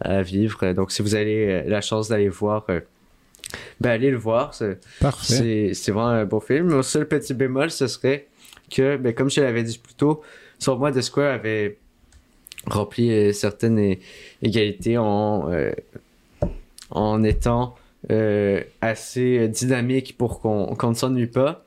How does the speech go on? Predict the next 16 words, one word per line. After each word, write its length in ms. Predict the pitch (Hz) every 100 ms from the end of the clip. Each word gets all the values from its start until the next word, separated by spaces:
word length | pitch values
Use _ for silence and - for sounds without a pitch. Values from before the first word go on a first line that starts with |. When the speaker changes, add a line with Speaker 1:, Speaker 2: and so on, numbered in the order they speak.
| _
Speaker 2:
Mhm. 360 | 110 107 110 101
Speaker 1:
Mais 300 | 135 139 147
on 160 | 135 117
gardait 320 | 117 110 120 123
toujours 420 | 123 - 127 123
ce 120 | 113
style 440 | 101 - - 123 110
de 160 | 104
Ruben 360 | 95 95 92 85
Östlund, 560 | 85 - 113 110 110 107 - - - 101
un 100 | 104
peu 160 | 113
documentaire, 720 | 101 101 - 85 76 - 92 -
film 200 | 92 -
de 80 |
ski, 460 | - - - 139